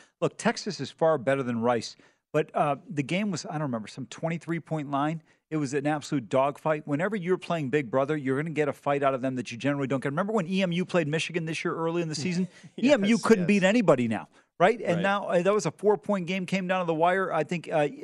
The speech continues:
Speaker 1: Michigan hit a shot and E M U might have missed a shot, whatever it was. But my point is, pay attention to that when you get some of these matchups in a rivalry. To, uh,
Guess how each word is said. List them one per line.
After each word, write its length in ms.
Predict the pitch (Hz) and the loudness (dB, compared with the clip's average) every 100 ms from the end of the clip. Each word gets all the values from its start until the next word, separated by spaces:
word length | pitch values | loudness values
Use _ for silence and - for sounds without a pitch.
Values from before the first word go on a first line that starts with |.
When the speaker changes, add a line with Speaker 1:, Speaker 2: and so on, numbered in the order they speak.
| 185 | -8
Speaker 1:
Michigan 540 | 151 165 180 - 180 | -6 -2 -2 0 2
hit 140 | 160 | 2
a 40 | 175 | 0
shot 280 | - 175 165 | 2 2 2
and 100 | 156 | -2
E 80 | |
M 80 | 165 | -4
U 120 | 160 | -4
might 200 | 156 160 | -2 -2
have 60 | 156 | -2
missed 180 | 147 - | -4 -6
a 40 | |
shot, 260 | 135 156 143 | -2 0 0
whatever 260 | 147 151 147 | 0 0 0
it 60 | |
was. 300 | 139 151 139 | 2 2 0
But 200 | - 131 - - - - | 0 0 -2 -20 -18 -2
my 100 | 165 | -2
point 320 | 156 - 208 | -2 -4 -4
is, 80 | 180 | -4
pay 220 | - 220 | 0 0
attention 340 | 220 185 180 175 | 2 -2 -4 -4
to 80 | |
that 160 | 165 151 | -2 -2
when 100 | 151 | -2
you 80 | 147 | -4
get 160 | 165 | -4
some 120 | - 165 | -4 -4
of 40 | |
these 140 | 147 | -4
matchups 480 | 117 143 156 - - | -2 0 0 -4 -4
in 80 | 143 | -2
a 60 | 127 | 0
rivalry. 580 | 135 151 147 127 120 - - _ - | 2 2 2 0 0 -4 -16 _ -16
To, 180 | - | -6
uh, 60 | 226 | -4